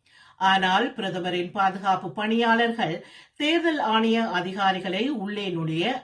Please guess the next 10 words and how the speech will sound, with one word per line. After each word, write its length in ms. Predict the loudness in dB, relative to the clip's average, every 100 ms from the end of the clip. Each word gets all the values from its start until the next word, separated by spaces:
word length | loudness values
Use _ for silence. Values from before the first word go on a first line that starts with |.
| -6
அனுமதிக்கவில்லை. 720 | -4 -2 -4 -4 -2 0 0 -4 -8 _ _ _ -12 0
அவர்கள் 480 | 0 0 0 -2 -2
திரும்பிச் 400 | -2 -2 -4 -6
சென்றார்கள். 520 | -4 -2 -2 -2 -6 -8 _ _ _ -20 _ _
நாட்டில் 520 | -2 2 2 2 0 0
தேர்தல் 460 | -2 -4 -2 -2 -2
நடவடிக்கைகளை 680 | -2 -2 -4 -6 -6 -4 -2 -2
நிர்வகிக்கவும் 840 | -2 0 0 0 -2 -4 -2 0 -2 -4 -16 -16 -4
மேற்பார்வையிடவும் 1300 | 2 2 4 2 2 0 -6 -6 -4 -2 -2 -4 -6 -10 -20 _ -2
தேசிய 520 | -2 0 -2 0